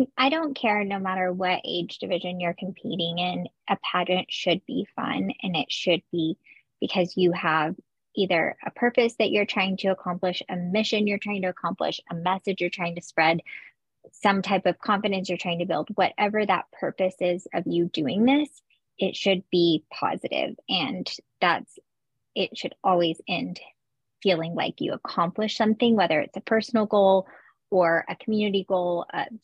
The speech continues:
some type of goal that you accomplished through this competition. You should always feel like you left as a better version of you than you started. And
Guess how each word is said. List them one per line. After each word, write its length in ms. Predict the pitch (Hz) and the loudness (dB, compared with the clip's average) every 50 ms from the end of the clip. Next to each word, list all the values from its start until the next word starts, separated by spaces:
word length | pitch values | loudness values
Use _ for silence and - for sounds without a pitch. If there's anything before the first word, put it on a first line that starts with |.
| - - - | -16 -10 -4
some 240 | 233 226 233 233 | -2 0 0 0
type 260 | 214 - 202 175 - - | 0 -2 -6 -8 -6 -6
of 120 | 180 175 _ - | -8 -8 _ -10
goal 260 | - - 151 - 226 208 | -8 -6 -6 -6 -6 -6
that 160 | 180 - - | -8 -6 -6
you 140 | 185 160 - | -6 -6 -6
accomplished 680 | - - - - 196 - - 214 226 220 - - - - _ - | -8 -10 -10 -10 -8 -6 -4 -4 -4 -4 -6 -12 -16 -20 _ -6
through 200 | - - 185 170 | -2 0 0 2
this 180 | - 160 - - | 0 -2 -4 -4
competition. 640 | - - 190 - - - - 202 - - 220 233 247 | -10 -10 -10 -10 -10 -12 -10 -6 -4 -2 0 0 0
You 40 | 254 - - - - _ - | -2 -4 -8 -20 -20 _ -14
should 180 | - - - - - | -10 -10 -8 -2 2
always 300 | 196 190 190 196 196 - - - - | 2 4 4 4 0 -2 -6 -8 -2
feel 180 | 185 170 165 175 | 0 0 0 0
like 180 | 175 170 - - | 0 -4 -4 -4
you 180 | 180 185 190 190 | -4 -4 -4 0
left 420 | - - - - - - - - - - - - | 0 0 0 0 -2 -4 -8 -12 -12 -8 -4 -2
as 140 | 180 175 | -2 0
a 60 | 175 160 | 0 -2
better 480 | 170 - 170 160 160 165 170 160 - - | 0 2 0 2 2 2 2 0 0 0
version 440 | - 165 143 139 - 175 175 175 170 - - | 0 0 0 0 0 0 -2 -2 -4 -6 -8
of 80 | 185 175 - | -8 -6 -4
you 220 | 190 180 175 165 | -2 0 0 0
than 200 | 208 185 170 165 | 0 0 -2 0
you 100 | 160 165 | -2 -4
started. 540 | - - - - 180 - - 190 220 233 233 _ - - - - - _ _ _ _ - | -4 -4 -4 -2 0 2 4 4 4 4 2 _ -6 -20 -20 -20 -20 _ _ _ _ -2
And 340 | - 190 175 185 208 - - | 0 0 0 0 -2 -4 -6